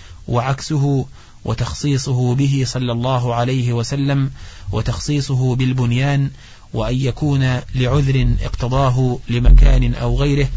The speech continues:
وأن يكون بيانا، لأن النهي ليس على التحريم، ولا سبيل إلى الجزم بواحد من هذه الوجوه على التعيين، وإن كان حديث جابر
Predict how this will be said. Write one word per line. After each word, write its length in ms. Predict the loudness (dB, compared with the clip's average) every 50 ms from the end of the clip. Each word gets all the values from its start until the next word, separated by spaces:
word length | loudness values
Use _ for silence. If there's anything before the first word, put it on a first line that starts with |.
| -2 -2 -2 -4 -4 -6 -4
وأن 240 | -4 -2 -2 0
يكون 460 | 0 0 0 -2 -2 -2 -2 -2 0 0
بيانا، 580 | 0 0 0 0 0 0 0 -2 -2 -4 -6 -8 -12 -16 -18 -16 -16 -16 -12 -6
لأن 360 | 0 4 6 8 8 8 6 4
النهي 400 | 4 4 4 4 4 4 2 2
ليس 240 | 0 -2 -2 -2
على 180 | -2 -2 0 -2
التحريم، 640 | -2 -2 -2 0 2 4 4 4 6 6 6 6 4 4 0 -4 -6 -8 -8 -6
ولا 300 | -2 0 0 2 0 0
سبيل 400 | 0 -2 -2 0 2 2 2 2
إلى 240 | 0 -2 -2 -2 -2
الجزم 420 | 0 0 0 0 0 0 0 0
بواحد 540 | 0 0 0 0 0 -2 -2 -2 -4 -4 -2
من 260 | 0 0 0 2 2
هذه 400 | 2 2 2 0 0 2 2 2
الوجوه 480 | 2 2 0 0 0 0 0 0 0 -2 -6 -12 -14 -14 -14 -14 -12 -10 -8 -4
على 200 | -2 -2 -2 -2
التعيين، 600 | -2 -2 -4 -2 0 0 0 0 0 0 -2 -4 -6 -12 -18 -20 -20 -20 -10 -6
وإن 300 | -4 -2 0 0 0 0
كان 440 | 0 0 0 0 0 0 0 -2 -2
حديث 440 | -4 -4 -4 -2 0 -2 -2 -2 -2
جابر 600 | -2 0 0 0 0 0 0 0 0 0 0 -2